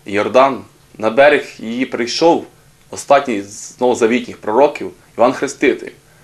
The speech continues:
який проповідував: «Покайтеся, бо наблизилось Царство Боже». Люди приходили до нього для того, щоб охреститися.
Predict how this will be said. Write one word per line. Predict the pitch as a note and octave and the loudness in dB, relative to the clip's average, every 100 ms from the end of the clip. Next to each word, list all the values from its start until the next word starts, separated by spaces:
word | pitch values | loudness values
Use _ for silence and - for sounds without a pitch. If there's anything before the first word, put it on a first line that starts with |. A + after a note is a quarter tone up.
| _ - | _ -6
який | G#2+ - | -4 -2
проповідував: | - D#3 D#3 C#3 D#3 D#3+ A#2 F#2+ - _ | -2 -2 -2 -4 -2 -2 -2 -4 -8 _
«Покайтеся, | G2 - C3+ C#3 - - - | -8 2 2 2 -4 -14 -16
бо | F#2+ | -12
наблизилось | F#2 G2+ G2+ G#2+ | -4 -2 -2 -4
Царство | - B2+ B2+ - B2 | 2 2 2 -4 -8
Боже». | G2 G2 E2+ E2+ E2+ _ _ _ - | -2 -2 -2 -10 -20 _ _ _ -2
Люди | A#2+ F#3 | 2 4
приходили | F3+ E3 - G3 F3+ E3+ | 4 2 4 4 4 2
до | D#3+ C#3+ D#3+ | 0 -2 2
нього | F#3 E3+ | 4 4
для | D#3+ | 2
того, | D#3+ F#3+ F3 | 2 4 4
щоб | - - - | 0 -6 -6
охреститися. | - B2+ - D3+ G#2 F#2+ F#2+ | -6 -8 -4 -2 -2 -6 -10